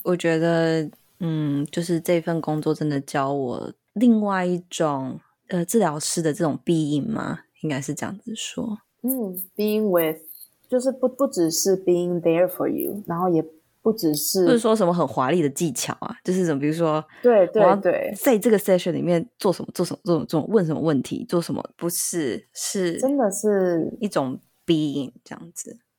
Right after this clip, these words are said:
Speaker 1: 也是很多的这个自我的这些 <laughs> 修炼跟，跟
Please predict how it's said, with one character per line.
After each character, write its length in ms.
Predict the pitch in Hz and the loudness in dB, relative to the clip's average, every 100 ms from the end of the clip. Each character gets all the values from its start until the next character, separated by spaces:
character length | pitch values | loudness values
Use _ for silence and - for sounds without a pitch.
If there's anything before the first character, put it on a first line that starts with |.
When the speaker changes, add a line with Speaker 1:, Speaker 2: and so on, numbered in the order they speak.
| _ | _
Speaker 1:
也 180 | - 170 | -2 0
是 220 | 170 254 | 2 2
很 240 | 240 202 147 | 2 0 0
多 160 | 185 | 2
的 160 | 180 170 | 4 2
这 160 | 170 175 | 0 0
个 260 | 165 156 | 2 2
自 340 | 156 - 208 175 | 0 0 4 4
我 220 | 131 117 | 4 2
的 100 | - - 175 | 2 0 -4
这 100 | 208 | -4
些 460 | 196 180 - 156 175 - | -4 -4 -6 -10 -10 -6
<laughs> 160 | - - | -6 -2
修 480 | - - 190 185 | 0 2 4 4
炼 320 | 190 202 175 165 | 2 2 0 0
跟， 400 | 175 165 160 165 | 0 2 -2 -2
跟 260 | 165 160 | -2 -2